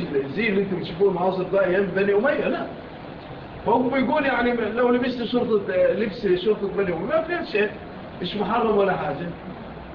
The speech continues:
فكانوا بينكروا عليه بس كونه إيه؟ لابس لبس شرطة بني أمية، حتى قالوا عليه:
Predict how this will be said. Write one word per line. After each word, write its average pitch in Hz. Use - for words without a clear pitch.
فكانوا 202
بينكروا 165
عليه 180
بس 190
كونه 185
إيه؟ 160
لابس 190
لبس 202
شرطة 190
بني 190
أمية، 143
حتى 208
قالوا 220
عليه: 208